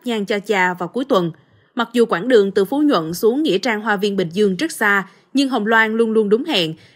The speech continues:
để cho cha mình được ấm lòng nơi chính suối. Chiều nay, thường lệ khi Hồng Loan và anh hai Vũ Luân đi xe xuống Bình Dương để viếng mộ cha, thì phát hiện cảnh tượng động trời, chuyện một người phụ nữ tự xưng là thầy cúng đang lập đàn nghi ngút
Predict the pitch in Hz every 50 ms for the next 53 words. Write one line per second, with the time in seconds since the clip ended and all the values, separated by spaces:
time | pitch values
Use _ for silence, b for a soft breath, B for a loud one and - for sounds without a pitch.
0 | B - 208 220 - 285 226 220 - 254 240 226 214 190 190 185 180 185 180 180
1 | 190 196 240 302 311 233 180 165 165 190 185 175 208 208 240 - 226 196 202 247
2 | 349 - - _ _ _ - 254 247 220 220 226 226 220 220 196 175 - _ -
3 | 247 214 208 208 196 175 165 170 170 - 247 233 233 214 196 185 202 202 208 208
4 | 208 202 208 202 185 165 185 202 208 208 208 180 175 180 226 240 233 220 208 202
5 | 214 214 202 208 214 202 196 - 254 285 254 226 180 175 196 214 214 202 202 185
6 | 170 170 180 185 233 269 294 269 196 156 165 - 214 208 208 202 190 185 B B
7 | B B B - 175 - - 349 370 277 262 196 180 175 185 190 240 - - 190
8 | 170 170 180 160 160 165 202 202 190 185 170 175 b b b b b - 247 214
9 | 196 202 208 - 226 220 214 208 - 196 185 196 196 170 180 254 269 - 190 180
10 | 175 180 247 220 214 208 196 185 214 185 175 180 208 202 220 294 359 320 254 220
11 | 208 214 202 185 185 190 202 190 190 185 208 226 214 226 269